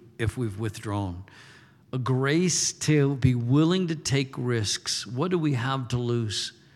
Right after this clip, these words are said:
I believe risk-taking and then finding out that God's in it and at the end of it, will break depression. It will definitely break boredom.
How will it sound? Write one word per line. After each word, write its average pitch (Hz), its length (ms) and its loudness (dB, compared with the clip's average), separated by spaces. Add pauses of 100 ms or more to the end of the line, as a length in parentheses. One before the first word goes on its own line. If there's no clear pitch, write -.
(1300)
I 135 120 -4
believe 165 440 4
risk-taking 143 960 0
and 127 100 0
then 117 200 -2
finding 131 680 0
out 135 380 -2
that 120 100 -6
God's 120 540 -4
in 131 160 -2
it 143 260 -6 (460)
and 117 100 -4
at 123 140 -4
the 127 180 -4
end 127 220 0
of 135 140 2
it, 143 160 -2
will 113 120 -2
break 123 360 -2
depression. 107 600 -4 (1900)
It 131 60 -2
will 123 200 0
definitely 127 480 2
break 123 340 2
boredom. 113 400 -2